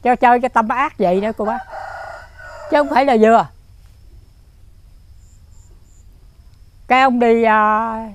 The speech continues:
săn ở trên rừng á. Rồi bữa đó ta hứng thú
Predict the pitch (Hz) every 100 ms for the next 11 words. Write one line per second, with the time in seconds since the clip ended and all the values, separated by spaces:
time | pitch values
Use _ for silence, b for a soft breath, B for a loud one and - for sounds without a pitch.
0 | - 226 226 226 233 202 196 156 160 240
1 | - - _ - - - - - - -
2 | - - - - - - - - - -
3 | _ - - - - - - - - -
4 | - 202 196 175 165 233 254 269 269 247
5 | 214 240 320 285 339